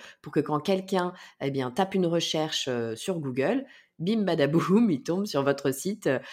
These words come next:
idéalement en premier. Bon, c'est pas toujours en premier, mais enfin déjà, si on est sur la première page, on est sacrément content. En fait, c'est vraiment, euh, le moyen d'être vu sur,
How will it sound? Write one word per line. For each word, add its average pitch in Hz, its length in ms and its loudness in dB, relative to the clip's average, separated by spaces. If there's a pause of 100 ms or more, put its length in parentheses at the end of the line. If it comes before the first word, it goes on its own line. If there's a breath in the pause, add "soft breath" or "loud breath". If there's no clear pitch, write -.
(140 loud breath)
idéalement 147 760 4
en 175 120 4
premier. 165 600 2
Bon, 113 180 -18
c'est - 140 -20
pas 143 120 -2
toujours 160 380 -2
en 123 100 -2
premier, 185 280 2
mais 220 60 4
enfin 185 220 0
déjà, 196 340 4 (240 loud breath)
si - 140 -2
on 175 80 2
est 196 60 4
sur 196 120 0
la 151 80 4
première 208 400 2
page, 143 320 4
on 180 140 2
est 202 100 6
sacrément 170 800 -2
content. 151 460 0 (240 loud breath)
En 143 100 -4
fait, 180 340 0 (220 loud breath)
c'est 165 200 0
vraiment, 175 640 2 (280 loud breath)
euh, 139 160 2
le 190 320 8
moyen 160 580 2
d'être 170 520 2
vu 156 500 -2
sur, 190 560 0